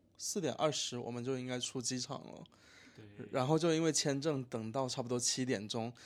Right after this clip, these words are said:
Speaker 1: 出了机场，从机场出到酒店还要差不多一个小时的时间，然后到机场就夯不啷当的八点钟，八点，然后行李一放，因为我们从中午就没有吃饭，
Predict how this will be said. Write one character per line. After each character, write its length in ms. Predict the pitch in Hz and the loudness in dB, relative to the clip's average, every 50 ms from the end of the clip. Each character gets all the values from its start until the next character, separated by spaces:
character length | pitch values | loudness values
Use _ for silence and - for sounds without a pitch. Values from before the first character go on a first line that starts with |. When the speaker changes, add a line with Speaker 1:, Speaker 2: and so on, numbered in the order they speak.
| - - _ - | -20 -20 _ -8
Speaker 1:
出 180 | - - 147 | 2 6 8
了 80 | 139 127 | 8 8
机 240 | 127 - 131 135 131 | 6 4 2 2 2
场， 300 | - - 139 120 101 - - - - - - | 2 0 0 -2 -2 -2 -8 -20 -20 -20 -12
从 200 | - - 156 151 | -4 0 0 2
机 200 | 143 - 165 175 | 4 4 2 4
场 220 | 175 175 156 120 113 | 2 2 0 0 0
出 260 | - - - 139 131 | 0 -2 0 0 2
到 320 | 143 156 143 139 127 117 113 | 4 4 6 6 4 2 0
酒 340 | - - - 127 107 101 | -2 -2 0 2 2 0
店 240 | 101 - 147 143 131 | 0 0 0 0 0
还 120 | 113 123 113 | 2 0 0
要 140 | 117 131 | 0 0
差 120 | 120 123 123 | -2 -2 -2
不 60 | 120 | 0
多 140 | 123 120 104 | 2 0 0
一 140 | 104 110 107 | 0 -2 -2
个 100 | 131 123 | -2 -2
小 180 | 117 123 104 110 | 0 -2 -2 -4
时 140 | - - | -4 -4
的 80 | 98 113 | -4 -2
时 200 | 120 - - 117 | -2 -4 -6 -6
间， 280 | 98 - - 110 92 131 - _ _ - - - - - - _ _ _ _ _ | -6 -6 -6 -6 -6 -8 -14 _ _ -20 -20 -20 -20 -20 -20 _ _ _ _ _
然 120 | - 113 107 | -6 -4 -2
后 140 | 131 127 120 123 - _ - | -2 -4 -4 -8 -14 _ -2
到 180 | - 147 135 127 | 0 2 2 2
机 220 | 120 - - 127 | 0 -2 -4 -4
场 260 | 123 120 123 113 104 107 | -4 -4 -6 -6 -6 -4
就 120 | 113 113 | -4 -6
夯 160 | 107 120 117 | -4 -4 -4
不 60 | 113 | -2
啷 160 | 113 110 113 113 | -2 -4 -4 -6
当 220 | 110 110 110 110 | -6 -6 -6 -8
的 100 | 113 107 | -8 -10
八 280 | 101 - 107 107 107 104 | -8 -6 -6 -4 -4 -6
点 220 | - 110 69 73 98 | -6 -8 -10 -10 -10
钟， 240 | - 104 104 110 104 - | -10 -10 -10 -10 -10 -6
八 260 | 123 120 120 127 139 135 - | -4 -2 -2 -2 -4 -6 -6
点， 220 | - 120 95 - - _ - - - - _ _ _ | -6 -4 -4 -6 -10 _ -20 -20 -20 -20 _ _ _
然 140 | - 117 117 113 | -6 -6 -4 -2
后 140 | 131 131 127 | -2 -2 -2
行 360 | - - - 127 120 131 127 | -2 -2 -2 -4 -4 -4 -4
李 100 | 117 113 | -4 -4
一 200 | - - - 107 | -4 -6 -8 -10
放， 360 | - - - 151 127 117 117 | -10 -10 -6 -4 -4 -4 -4
因 80 | 113 - - _ _ _ _ _ _ - | -8 -12 -16 _ _ _ _ _ _ -2
为 80 | 165 185 | 2 4
我 120 | 180 143 | 4 4
们 160 | 120 113 113 | 4 2 -2
从 260 | - - 120 113 117 | -4 -4 -6 -8 -8
中 320 | - - - 147 147 160 156 | -8 -4 -4 -2 -2 -2 -2
午 300 | 135 110 101 95 - - - _ _ _ _ _ - - - _ _ | -2 -2 -4 -6 -8 -14 -20 _ _ _ _ _ -20 -20 -20 _ _
就 140 | _ - 135 | _ -8 -6
没 100 | 123 117 | -4 -2
有 120 | 113 101 - | -4 -4 -2
吃 320 | - - - - 110 104 | -2 -2 -2 -2 -4 -8
饭， 340 | - - - 127 - - | -12 -12 -10 -8 -8 -8